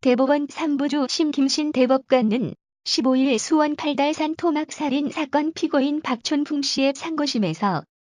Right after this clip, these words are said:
무기징역을 선고한 원심을 확정했습니다. 재판부는 삼십 년간 위치 추적 전자장치 부착 명령을 내려달라는 검찰의 청구를 기각한 원심 판단도 유지했습니다. 박 씨는 이천십사 년 십일월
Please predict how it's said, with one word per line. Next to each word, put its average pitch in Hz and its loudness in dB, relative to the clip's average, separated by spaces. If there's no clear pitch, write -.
무기징역을 247 0
선고한 294 -2
원심을 254 2
확정했습니다. 180 -2
재판부는 269 0
삼십 302 -4
년간 269 0
위치 233 2
추적 277 -2
전자장치 269 0
부착 277 -2
명령을 247 2
내려달라는 262 2
검찰의 277 0
청구를 294 0
기각한 226 0
원심 254 4
판단도 269 2
유지했습니다. 180 -2
박 233 -4
씨는 277 0
이천십사 294 0
년 247 0
십일월 285 2